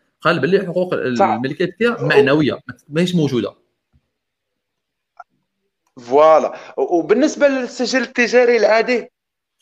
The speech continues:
Speaker 1: السجل التجاري ما
Speaker 2: كيفية
Speaker 1: عنده حتى علاقة
Speaker 2: تجسيدها على
Speaker 1: بهذه.
Speaker 2: أرض الواقع قانونيا؟
Speaker 1: السجل التجاري ما يجسدش الفكرة
Speaker 2: آه؟
Speaker 1: نتاعك. يسج-، السجل التجاري واش يسجل؟ يسجل الشركة نتاعك. دونك الشركة
Speaker 2: لا،
Speaker 1: نتاعك ما عندها
Speaker 2: لا.
Speaker 1: حتى واش خصك.
Speaker 2: و-،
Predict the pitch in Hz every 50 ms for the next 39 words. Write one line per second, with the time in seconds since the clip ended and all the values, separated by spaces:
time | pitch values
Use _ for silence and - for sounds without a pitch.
0 | _ _ _ _ _ _ _ _ _ _ _ _ _ _ _ _ - - _ -
1 | 220 220 202 170 165 180 214 240 262 254 233 208 185 175 196 190 - - 226 247
2 | 247 226 190 180 160 156 - 151 139 - 139 147 127 127 131 135 135 135 135 117
3 | 107 - - 131 131 131 131 131 139 135 123 104 - _ _ _ _ _ _ _
4 | _ _ - - 202 190 240 233 233 196 226 254 262 247 190 180 175 170 151 165
5 | - 285 311 262 185 151 147 180 175 - 226 269 - 131 110 117 - - 127 123
6 | - 147 143 - 120 90 - 117 - - - - - - 170 160 175 160 147 143
7 | 151 147 151 143 - 147 131 - 147 127 110 107 101 - - 113 - 127 117 135
8 | 202 247 - - - - - - - - 247 - - - 147 131 117 - 110 104
9 | 98 104 - - _ _ _ _ _ _ - 143 147 139 - 151 139 131 - 131
10 | 123 131 113 104 - - 104 107 113 104 - - - - - 202 214 208 196 175
11 | 175 170 156 151 143 143 156 160 - - 139 165 196 -